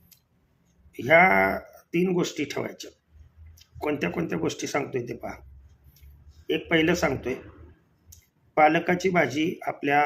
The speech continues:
आठवड्यातनं दोन तीन वेळा तर खाण्यात आली पाहिजे. पण पालकाची भाजी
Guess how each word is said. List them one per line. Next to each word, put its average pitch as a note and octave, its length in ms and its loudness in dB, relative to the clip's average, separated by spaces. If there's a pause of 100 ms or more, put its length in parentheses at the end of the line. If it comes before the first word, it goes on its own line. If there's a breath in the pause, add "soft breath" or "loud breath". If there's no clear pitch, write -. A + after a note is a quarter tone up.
(120)
आठवड्यातनं C3 560 -4 (1080)
दोन C#3 280 2
तीन E3+ 200 0
वेळा D3 220 2
तर - 200 -8
खाण्यात - 280 -8
आली - 180 -12
पाहिजे. - 320 -16 (1700 soft breath)
पण F#3+ 160 4
पालकाची F3+ 580 4
भाजी C#3+ 560 2